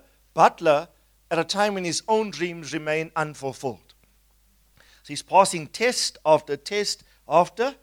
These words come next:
test. The ultimate test that Joseph had to pass was when the brothers would come back to him and he had to forgive them. What was God doing? Submitting the man to test after test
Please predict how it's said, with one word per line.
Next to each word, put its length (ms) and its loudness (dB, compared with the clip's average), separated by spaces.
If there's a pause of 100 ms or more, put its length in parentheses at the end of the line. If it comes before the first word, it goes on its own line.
(400)
test. 440 -12 (240)
The 100 -2
ultimate 400 0
test 500 -6
that 100 -20
Joseph 340 0
had 220 -6
to 100 -10
pass 440 4 (320)
was 180 -8
when 120 -6
the 60 -8
brothers 300 2
would 140 -14
come 180 -6
back 220 2
to 120 -6
him 180 -4 (300)
and 120 -10
he 60 -4
had 180 0
to 80 -10
forgive 420 0
them. 200 -4 (1200)
What 160 -6
was 160 -4
God 240 4
doing? 280 -4 (240)
Submitting 500 -6
the 100 -2
man 320 0
to 160 -20 (120)
test 440 -2 (320)
after 300 -6
test 480 -6